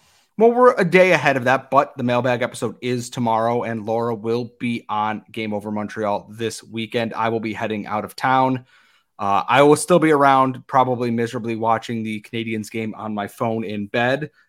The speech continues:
uh, while out of town this weekend, because that's who I am. So please tweet us your mailbag questions at L O underscore Canadiens,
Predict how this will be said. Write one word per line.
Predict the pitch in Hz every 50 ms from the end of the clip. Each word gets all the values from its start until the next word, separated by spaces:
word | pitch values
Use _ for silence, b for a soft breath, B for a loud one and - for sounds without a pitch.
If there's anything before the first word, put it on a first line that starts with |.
| b b
uh, | 107 104 104 98
while | 104 110 107 95
out | 110 110
of | 110 -
town | - 120 113 113
this | 110 -
weekend, | - 127 120 - 135 135 127
because | 117 101 - 110 104 98 92 95 - - - - _ _ _ -
that's | 107 104 104 -
who | - 113
I | 101 101
am. | 107 113 120 127 135 143 135 b b b b b
So | - - 123 -
please | - 262 277 226 180
tweet | 175 - 202 196
us | 185 180
your | - 170
mailbag | 160 160 151 147 143 139
questions | 143 143 139 - - 120 107 -
at | - 131 135 - -
L | 131 131 131 117
O | 135 131 98
underscore | 127 127 123 120 120 - - 127 117
Canadiens, | - - 127 123 127 127 127 123 123 123